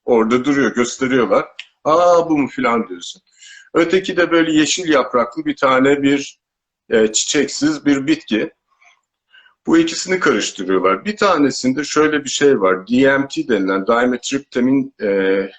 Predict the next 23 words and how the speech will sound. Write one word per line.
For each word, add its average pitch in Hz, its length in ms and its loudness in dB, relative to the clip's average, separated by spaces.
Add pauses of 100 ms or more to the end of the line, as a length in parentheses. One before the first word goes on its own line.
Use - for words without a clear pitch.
(120)
e, 101 240 -2
isminde 117 560 -2
bir 135 80 -6
tane 135 320 0
enzim, 127 540 0
yani 104 280 0
bir - 640 -6 (120)
madde 107 540 0
var. - 360 -4
Ve 123 240 0
bu 147 220 2
aslına 139 440 0
bakarsan, 139 760 0 (160)
e, 113 280 2
doğada 131 480 2
birçok, 156 500 -2 (180)
e, 110 280 -4
bitkide, 110 520 -4
birçok 123 400 -4
meyvede 110 480 0
bu 147 100 -2
şey 143 280 2
var. 113 300 2